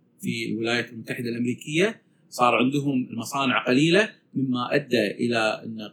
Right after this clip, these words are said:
قلت نسبة الناس أصحاب الحرف، تمام؟ وبدأوا يكتشفون أن مع نزول أصحاب الحرف من مجالات التكنولوجية، لما قل عندهم النزول، اكتشفوا أن المجتمع بدأ يصير فيه تخلخل.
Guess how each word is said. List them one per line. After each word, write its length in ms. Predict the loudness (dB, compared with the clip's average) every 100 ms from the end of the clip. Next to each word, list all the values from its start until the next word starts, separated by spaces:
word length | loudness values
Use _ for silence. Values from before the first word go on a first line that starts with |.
| 2
قلت 500 | 4 6 4 2 2 _ 0
نسبة 360 | 0 0 -4 -2
الناس 340 | 2 2 2
أصحاب 400 | -2 -6 4 6
الحرف، 380 | 6 4 4 4 2 -12 _ _ _ _ -2
تمام؟ 360 | 2 2 2
وبدأوا 480 | 0 4 4 6 4
يكتشفون 760 | 2 2 0 0 4 6 6 4 _ _ _ -6
أن 460 | -2 0 2 0 0
مع 360 | 4 4 6 2
نزول 580 | 2 2 4 4 2 2
أصحاب 400 | -6 2 4 4
الحرف 380 | 4 4 4 4 -4 _ _
من 120 | -4 -2
مجالات 400 | 2 2 2 0
التكنولوجية، 880 | -6 -4 -2 -2 0 2 2 0 _ _ -8
لما 200 | -4 -2
قل 280 | 2 2 2
عندهم 300 | 0 -2 -2
النزول، 460 | 0 4 4 4 -2 _
اكتشفوا 680 | -12 -2 0 0 -4 -4 -6 -10 _ -2
أن 200 | 0 0
المجتمع 560 | 2 2 2 2 4
بدأ 220 | 2 4
يصير 300 | 4 2 0
فيه 300 | -2 -2 -4 -8 _ _
تخلخل. 520 | -4 2 2 2 -2